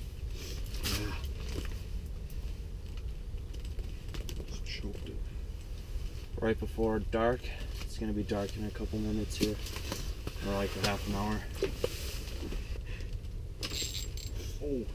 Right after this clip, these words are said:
Speaker 2: that's a
Speaker 1: That's
Speaker 2: good
Speaker 1: a
Speaker 2: one.
Speaker 1: solid hook set. I'll grab
Speaker 2: Yeah,
Speaker 1: it.
Speaker 2: you wanna grab that.
Speaker 1: Okay, I'm about to get a bite.
Speaker 2: Oh, this is a pipe right here.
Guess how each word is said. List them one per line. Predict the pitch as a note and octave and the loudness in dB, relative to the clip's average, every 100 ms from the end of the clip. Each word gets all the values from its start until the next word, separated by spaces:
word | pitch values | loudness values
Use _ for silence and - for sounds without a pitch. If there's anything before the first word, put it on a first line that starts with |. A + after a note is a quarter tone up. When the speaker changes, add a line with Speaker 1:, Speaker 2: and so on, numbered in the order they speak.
| - | -2
Speaker 2:
that's | A#2 - | -2 0
a | - | 0
Speaker 1:
That's | - - | 2 2
Speaker 2:
good | |
Speaker 1:
a | - | 2
Speaker 2:
one. | - | 4
Speaker 1:
solid | - B1 - | 4 2 0
hook | - - | 0 0
set. | - - - - - - - - - - - - - - - - - - - | -2 -2 -4 -4 -6 -4 -4 -4 -4 -2 -4 -4 -2 -2 -2 -4 -4 -4 -2
I'll | - - - | 0 -2 0
grab | - G2 | 0 6
Speaker 2:
Yeah, | - - | 6 6
Speaker 1:
it. | A2 | 2
Speaker 2:
you | A2 | 0
wanna | G#2 - | 0 -2
grab | - - | -2 -2
that. | - - - - - - - - - - - - - - - - - - - - - - - - - - - - | -2 -2 -2 -2 -2 -2 -2 0 2 8 8 8 -2 -2 -4 -4 -4 -4 -4 -4 -4 -4 -4 -4 -2 -2 -4 -2
Speaker 1:
Okay, | - - - - | 0 0 -2 -2
I'm | - | -2
about | - | -2
to | - - | 0 2
get | A#2 | 2
a | - | 2
bite. | A#2 A#2+ - - - - - - - - - - - - - - - - - - | 2 2 2 -2 -2 -2 -2 0 -2 -2 -2 -2 -4 -4 -4 -4 -4 -4 -4 -2
Speaker 2:
Oh, | - | -2
this | - - | 0 0
is | - - - | 0 -2 -2
a | |
pipe | - - | 0 0
right | - - - - | 4 6 6 4
here. | D3+ D3+ | 4 2